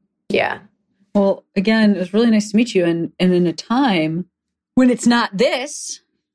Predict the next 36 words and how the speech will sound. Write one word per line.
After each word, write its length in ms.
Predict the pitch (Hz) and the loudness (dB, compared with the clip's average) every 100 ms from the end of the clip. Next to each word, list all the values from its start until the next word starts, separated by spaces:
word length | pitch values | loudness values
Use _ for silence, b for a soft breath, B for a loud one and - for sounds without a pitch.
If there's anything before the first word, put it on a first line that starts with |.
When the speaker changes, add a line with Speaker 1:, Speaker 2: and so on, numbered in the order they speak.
| - | -8
Speaker 2:
see 160 | - 240 | 0 2
you 40 | |
in 60 | 240 | 2
the 60 | |
streets 240 | 226 254 247 | 2 -2 0
of 60 | |
Vancouver, 400 | 226 214 302 247 | 0 2 0 -2
hopefully. 460 | 151 175 165 113 92 _ _ _ _ - - | -4 -8 -8 -10 -10 _ _ _ _ -20 -4
Speaker 1:
That 180 | 262 302 | 0 2
would 120 | 294 | 0
be 140 | 262 | 0
awesome. 560 | - 175 175 - 160 160 | 0 -2 -4 -6 -6 -4
I 80 | - | 0
really, 600 | 196 202 196 196 175 - | 2 4 4 2 -2 -4
it 60 | - | 0
was 200 | 220 214 | 2 2
really 220 | 240 233 | 2 2
nice 260 | 226 208 - | 2 0 -2
to 60 | |
meet 140 | 180 160 | -2 0
you. 60 | |
I 100 | 156 | 0
feel 220 | 175 - 247 | -2 0 2
like 220 | 233 220 | 2 0
I 320 | 180 165 165 - | 0 0 -2 0
know 240 | 220 240 | 2 2
you, 200 | 226 226 | 2 0
but 140 | 202 | 0
that's 260 | 190 170 - | 0 -2 -2
just 200 | 185 - | -4 -4
from 200 | 165 151 | -6 -8
the 80 | 147 | -4
internet. 580 | 175 175 - 165 147 - | 0 0 0 -2 -2 -6
And 120 | 143 | -10
I'm 140 | 143 | -8
also 500 | - 214 349 - - | -4 0 0 0 -8